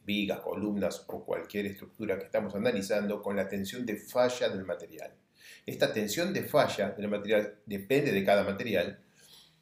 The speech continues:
y se calcula con los criterios de falla.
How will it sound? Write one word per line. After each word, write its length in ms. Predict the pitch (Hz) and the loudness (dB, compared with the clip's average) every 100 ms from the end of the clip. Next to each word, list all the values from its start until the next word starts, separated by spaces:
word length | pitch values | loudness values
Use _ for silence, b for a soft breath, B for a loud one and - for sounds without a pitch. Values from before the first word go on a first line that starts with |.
| _ | _
y 120 | 123 123 | -2 0
se 120 | 131 | 6
calcula 400 | 139 135 135 147 | 6 6 6 6
con 120 | 147 | 6
los 100 | - | 2
criterios 580 | 120 104 - 127 123 107 | 0 -2 6 6 6 2
de 120 | 95 | -2
falla. 420 | 90 85 - - | -4 -6 -8 -12